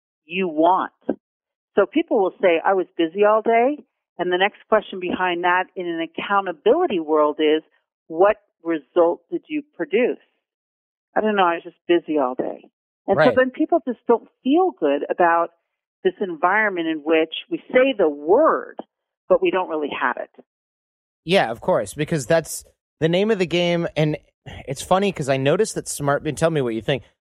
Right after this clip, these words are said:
Speaker 2: I noticed that smart people do this a lot because when we're in school, we, we're bored to tears, right? We just, like, wanna claw our eyes out the whole time. Everything we're doing is boring. We finish it all in five minutes,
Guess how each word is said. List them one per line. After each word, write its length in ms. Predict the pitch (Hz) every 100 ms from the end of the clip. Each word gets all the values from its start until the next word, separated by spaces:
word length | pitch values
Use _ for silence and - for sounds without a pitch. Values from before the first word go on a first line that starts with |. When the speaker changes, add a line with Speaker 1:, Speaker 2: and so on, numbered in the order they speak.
| -
Speaker 2:
I 100 | 151
noticed 320 | 190 233 -
that 100 | -
smart 380 | - 151 156 -
people 240 | 175 151
do 140 | 151 160
this 180 | 170 185
a 40 |
lot 220 | 175 175
because 380 | 160 160 135 113 - _
when 200 | 156 165
we're 160 | 170 214
in 140 | 165
school, 720 | 147 - 165 165 123 110 104 _ _
we, 280 | 123 151 147
we're 160 | 135 151
bored 420 | 127 139 175 170
to 80 | 147
tears, 460 | 110 135 101 71 -
right? 240 | 123 123
We 120 | 139
just, 260 | 147 156 -
like, 220 | 151 131
wanna 160 | 139 127
claw 320 | - 151 139
our 160 | 131 113
eyes 300 | 117 117 117
out 180 | 117
the 80 | 117
whole 180 | 117 120
time. 380 | 117 117 110 107
Everything 340 | 127 151 151 135
we're 100 | 127
doing 300 | 131 123 120
is 140 | 107
boring. 440 | 95 120 113 110
We 100 | 110
finish 300 | 110 135 135
it 60 | 135
all 140 | 131
in 60 | 123
five 300 | - 120 107
minutes, 400 | 185 175 143